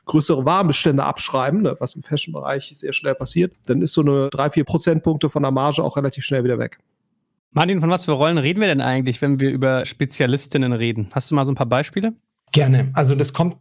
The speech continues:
Speaker 3: natürlich jetzt stark darauf an, in welchem Bereich man, in welchem Vertical in dem Sinne man unterwegs ist. Aber jetzt, ne, man kauft zum Beispiel aus China ein. Dann bräuchte man einen China-Einkaufsexperte, der Mandarin spricht. Ja, das wäre so ein Beispiel. Oder, ähm,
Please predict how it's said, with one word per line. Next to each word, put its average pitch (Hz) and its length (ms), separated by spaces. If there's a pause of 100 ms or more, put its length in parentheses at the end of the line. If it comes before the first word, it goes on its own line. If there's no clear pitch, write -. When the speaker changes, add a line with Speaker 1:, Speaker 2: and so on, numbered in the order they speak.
Speaker 3:
natürlich 135 280
jetzt 135 140
stark 135 180
darauf 135 160
an, 131 240
in 127 100
welchem 113 240
Bereich 127 480
man, 113 260
in 110 80
welchem 107 560
Vertical 131 360
in 120 80
dem 123 100
Sinne 117 120
man 110 100
unterwegs 110 340
ist. 135 80
Aber 120 160
jetzt, 123 380
ne, 147 120
man 131 240
kauft 147 300
zum 139 140
Beispiel 127 320
aus - 180
China 113 320
ein. 85 280
Dann 135 280
bräuchte 135 340
man 135 160
einen 117 760 (280)
China-Einkaufsexperte, 151 1600
der 127 100
Mandarin 127 460
spricht. - 420
Ja, 113 160
das 131 160
wäre 120 140
so 120 100
ein 113 180
Beispiel. 104 440
Oder, 127 260
ähm, 120 260